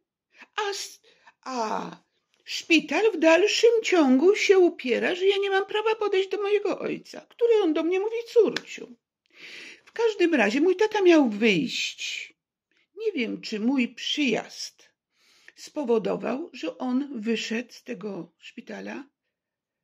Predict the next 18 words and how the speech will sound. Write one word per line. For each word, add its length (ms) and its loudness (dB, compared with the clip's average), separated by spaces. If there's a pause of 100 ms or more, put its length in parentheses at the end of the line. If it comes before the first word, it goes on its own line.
(380)
ale 180 -12
nogami 400 -4
do 100 -6
przodu, 480 -14 (280)
pomimo 340 -6
że 160 -2
miał 340 2
już 500 -4 (280)
zarezerwowaną 1120 -4
rechi-, 380 -10
rehabilitację 1040 -8 (200)
w 60 -20
Wysowej 600 -12 (600)
i 100 -12
miałam 300 -4
z 100 -16
nim 140 -6
jechać. 500 -12